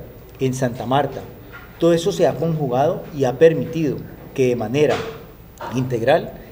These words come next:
se generen estos importantes golpes. Asimismo,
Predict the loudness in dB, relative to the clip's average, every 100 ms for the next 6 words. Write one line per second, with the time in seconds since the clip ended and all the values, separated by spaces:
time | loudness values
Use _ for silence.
0 | -20 -8 -6 -4 0 2 2 0 -6 -12
1 | -16 -18 -2 2 2 0 2 2 0 -6
2 | -8 -8 -8 -6 -6 -6 -2 0 0 -4
3 | -6 4 6 6 -4 -12 -16 -20 -20 -20
4 | -16 -12 -8 -4 -2 -2 -2 -8